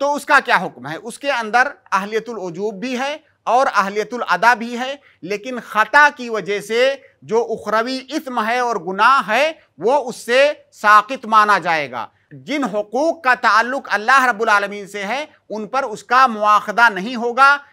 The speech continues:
लेकिन खता की हालत में अगर उससे हुकूकुल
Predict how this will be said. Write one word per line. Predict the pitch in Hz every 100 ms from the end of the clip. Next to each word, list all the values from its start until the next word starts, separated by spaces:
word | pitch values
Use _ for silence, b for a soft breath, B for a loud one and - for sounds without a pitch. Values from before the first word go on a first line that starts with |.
| b
लेकिन | 190 214 254 247
खता | - 202 202 269 277
की | 277 247
हालत | 185 185 247 262
में | 254 247 247 _ _ -
अगर | 220 277 269
उससे | 247 - 233 240 240 b _
हुकूकुल | 208 220 247 240 269